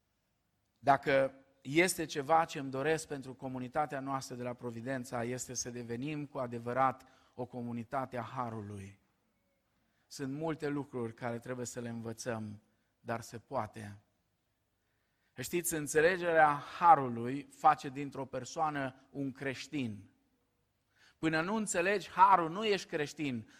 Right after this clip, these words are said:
ești doar un om religios și poate cum se cade. Poate cum se cade.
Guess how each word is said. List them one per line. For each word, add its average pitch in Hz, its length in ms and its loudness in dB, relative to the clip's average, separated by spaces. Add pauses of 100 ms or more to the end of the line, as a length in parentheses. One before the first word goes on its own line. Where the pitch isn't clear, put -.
ești 147 240 0
doar 185 160 8
un 185 180 2
om 196 360 2
religios 156 920 2 (180)
și - 160 -14
poate 160 300 2
cum 156 220 -8
se 143 180 -8
cade. 117 540 0 (840)
Poate 139 260 0
cum 139 200 -10
se 135 180 -10
cade. 117 520 -8